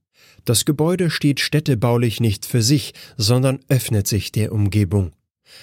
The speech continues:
Durch seine transparente Glasfassade werden die Sonderbereiche, wie das großzügige Eingangsfoyer, das Casino und die, die einzelnen Baukörper verbindende Magistrale, auch von außen erlebbar.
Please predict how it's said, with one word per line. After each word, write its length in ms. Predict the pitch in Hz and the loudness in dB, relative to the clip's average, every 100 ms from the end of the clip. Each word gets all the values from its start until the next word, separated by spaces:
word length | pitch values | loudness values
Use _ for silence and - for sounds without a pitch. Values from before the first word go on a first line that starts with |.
| - - | -20 -2
Durch 200 | 139 113 | 0 2
seine 300 | 135 139 131 | 0 0 -2
transparente 800 | - 123 120 - 120 151 156 127 | 0 0 0 -2 0 0 0 0
Glasfassade 920 | 117 117 - 120 110 113 110 104 95 | 0 0 -2 0 0 0 0 0 0
werden 280 | 98 92 98 | 0 0 0
die 140 | 101 | 0
Sonderbereiche, 1000 | 92 107 131 123 110 110 120 127 - 147 - - - | 0 0 0 0 0 0 0 0 0 -2 -4 -12 -6
wie 140 | 104 | -4
das 340 | 92 87 - - | -2 -4 -8 -8
großzügige 800 | 110 117 - - 110 113 110 98 | -4 -4 -4 -4 -2 -2 -2 0
Eingangsfoyer, 1040 | 110 120 113 110 - 123 110 120 131 117 - | 0 0 0 0 -2 0 0 2 2 0 -4
das 220 | 101 - | -6 -4
Casino 680 | 110 92 107 123 127 123 104 - | -4 -2 0 2 2 2 -2 -4
und 240 | 110 101 | -4 0
die, 260 | 110 98 85 - | 0 0 -2 -6
die 260 | 87 - | -6 -4
einzelnen 540 | 95 90 - 92 92 90 | -2 -2 -4 -4 -4 -2
Baukörper 520 | 98 90 107 98 107 | -2 -2 -2 -2 -4
verbindende 680 | 110 101 113 101 117 107 | -4 0 0 0 0 2
Magistrale, 960 | 104 101 104 101 - 104 113 139 139 - | 2 0 0 -2 -2 -2 -2 0 0 -2
auch 240 | 135 147 - | -2 -2 -2
von 280 | 151 151 - | -2 -2 -2
außen 380 | 131 110 - 107 | -2 -2 -2 -4
erlebbar. 680 | 113 107 101 - 101 85 | -2 0 0 0 -4 -4